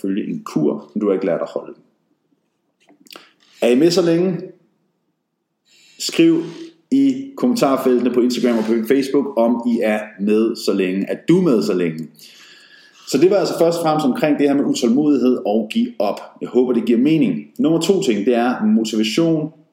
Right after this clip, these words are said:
og mangel på samme. Mona skriver på Instagram, "Det er mindst lige så hårdt at holde." Det er det nemlig.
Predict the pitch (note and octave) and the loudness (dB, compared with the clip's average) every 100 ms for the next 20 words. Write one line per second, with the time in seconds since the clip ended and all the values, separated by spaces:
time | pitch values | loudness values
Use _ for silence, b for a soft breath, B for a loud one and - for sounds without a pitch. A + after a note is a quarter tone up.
0 | _ - A2+ A#2+ A#2 - F2 G2+ A2 G#2 | _ 0 2 2 -2 -8 -4 0 0 0
1 | G#2+ G#2+ - G2 F#2+ - - - - A#2 | -2 -4 -2 -2 -2 -8 -12 -6 -2 0
2 | A#2 - - - F#2+ A2 B2+ D3 C#3+ C3+ | 2 0 -4 -10 -2 2 2 2 0 -4
3 | - _ - C3 B2 A#2 A2+ - A2+ G#2+ | -16 _ -6 0 2 2 0 -2 0 2
4 | A2 A2 G#2+ A2 G#2+ G#2+ G2 F#2+ F2+ F#2 | 2 2 2 0 -4 -4 -4 -2 -2 0
5 | A2 - A#2+ B2 A2 E2+ F2+ | -2 0 0 0 0 0 -4